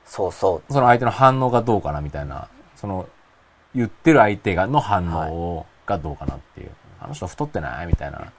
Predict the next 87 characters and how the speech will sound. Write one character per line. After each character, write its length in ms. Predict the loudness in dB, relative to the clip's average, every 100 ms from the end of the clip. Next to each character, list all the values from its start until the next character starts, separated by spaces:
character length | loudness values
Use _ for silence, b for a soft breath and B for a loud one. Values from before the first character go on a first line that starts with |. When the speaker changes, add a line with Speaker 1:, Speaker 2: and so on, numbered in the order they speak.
| -20 -20 -20
Speaker 1:
う 40 | -10
ん。 20 |
Speaker 2:
そ 100 | -8
の 60 | -6
時 160 | -8
に、 280 | -6 -6 -6 -12
Speaker 1:
「太 180 | -14 -12
り 80 | -10
す 100 | -8
ぎ 80 | -2
だ 100 | -2
よ 120 | -2
ね」 300 | -4 -6 -8
Speaker 2:
っ 40 | -12 -4
て 140 | 0
言 100 | 0
っ 20 |
て 220 | -2 -4
た 160 | -2 4
ら、 160 | 4 4
Speaker 1:
っ 20 |
て 20 |
言 80 | 2
っ 40 |
て 60 | 0
く 20 |
れ 0 |
た 80 | 2
ら、 120 | 2
Speaker 2:
な 60 | 2
ん 20 |
か 40 |
自 80 | 0
分 20 |
の 60 | -2
感 0 |
覚 220 | -4 0
が、 320 | 6 6 6 -2 -18 -20 _ _ -12
Speaker 1:
う 40 |
ん。 40 | -10
Speaker 2:
「う 40 |
ん、 20 | -10
間 80 |
違 20 | -10 -10
っ 40 |
て 120 | -10 -8
な 160 | -6
い 60 | -6
な」 280 | -6 -8 -8
み 80 | -4
た 160 | -2 -2
い 80 |
な。 320 | 0 0 0 -6 _ -20 -8
要 60 |
す 20 | -6
る 40 |
に 40 | -6
ち 120 | -6
っ 20 |
ち 120 | 0
ゃ 20 | 0
い 60 |
頃 400 | 2 2 2 0 -8 _
の 120 | -4
方 80 | 2
が 80 | 2
そ 100 | 2
う 40 |
い 0 |
う 20 | 0
こ 80 |
と 120 | 2 2
多 120 | 2
い 40 |
っ 40 | 2
て 160 | -4
い 20 |
う 40 | -2
の 100 | 2
は、 200 | 2 2
Speaker 1:
は 120 | -2
い。 100 | -10 -12 0
Speaker 2:
ま 80 |
だ 80 | 2
自 140 | 2 0
分 240 | -2 -2
の 280 | 0 0